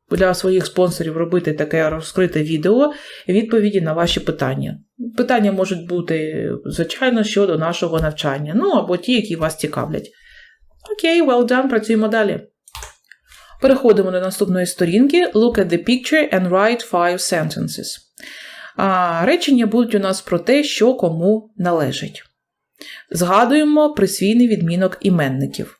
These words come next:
Пам'ятаємо, так, що присвійний відмінок утворюється з допомогою апострофа "с", який додається до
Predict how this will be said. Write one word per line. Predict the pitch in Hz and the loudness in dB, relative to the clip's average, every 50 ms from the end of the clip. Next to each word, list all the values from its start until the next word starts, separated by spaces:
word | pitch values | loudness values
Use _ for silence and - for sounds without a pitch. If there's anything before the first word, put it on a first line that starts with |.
| _ - | _ 0
Пам'ятаємо, | 208 214 214 220 214 214 - 147 - 170 - 156 156 156 | 2 4 4 4 2 2 -2 -2 -2 -4 -4 -4 -4 -4
так, | 151 - 247 269 269 - | -2 -2 -2 -2 -2 -4
що | - - 185 175 170 | -2 0 0 0 0
присвійний | 175 196 180 - 214 208 190 175 | 0 -4 -2 0 0 0 0 0
відмінок | 165 156 170 196 262 311 339 311 302 | -2 -2 0 0 0 0 0 0 -2
утворюється | 240 226 220 226 220 220 214 - 185 | -2 0 0 2 2 0 0 -2 -4
з | 175 | -4
допомогою | - - - 180 190 226 277 262 226 214 196 - - | -4 -4 -2 0 2 2 2 4 4 2 2 0 -2
апострофа | 165 - - 196 233 233 - - 202 208 - 175 - - | -4 -4 0 0 0 0 0 -2 -2 0 0 -2 0 0
"с", | 165 147 143 - - - | -2 -2 -4 -4 -6 -10
який | 160 - 175 170 | -6 -4 -4 -4
додається | 156 151 156 165 208 285 302 - - 190 | -4 -4 -4 -2 0 0 0 0 -2 -2
до | 147 151 185 226 240 | 0 2 2 0 0